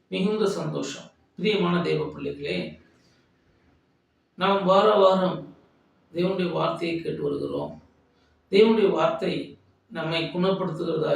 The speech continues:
இருக்கிறது. தேவனுடைய வார்த்தை நம்மை, நம்முடைய ஆத்துமாக்களை காத்து பரலோகத்துக்கு நேராய் வழி நடத்துகிறதா இருக்கிறது. எனக்கு அருமையான தேவ பிள்ளைகளே, நாம் இந்த வாரமும் ஒரு தேவனுடைய வார்த்தையை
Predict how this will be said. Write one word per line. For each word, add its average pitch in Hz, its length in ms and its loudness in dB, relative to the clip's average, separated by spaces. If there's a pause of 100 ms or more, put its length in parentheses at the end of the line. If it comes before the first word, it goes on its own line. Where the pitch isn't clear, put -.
இருக்கிறது. - 440 -10 (680)
தேவனுடைய 202 500 6
வார்த்தை 180 340 0 (760)
நம்மை, 190 340 -2 (720)
நம்முடைய 180 400 -2 (160)
ஆத்துமாக்களை 175 680 -4 (460)
காத்து 196 540 -4 (720)
பரலோகத்துக்கு 190 720 2 (100)
நேராய் 175 420 0
வழி 156 260 -4
நடத்துகிறதா 147 560 -4 (100)
இருக்கிறது. - 460 -12 (840)
எனக்கு 226 260 2
அருமையான 233 400 6
தேவ 180 220 4
பிள்ளைகளே, 156 480 -6 (1080)
நாம் 220 260 -2 (260)
இந்த 233 200 2
வாரமும் 196 500 6 (160)
ஒரு 170 200 -6
தேவனுடைய 180 440 -2
வார்த்தையை 160 480 -2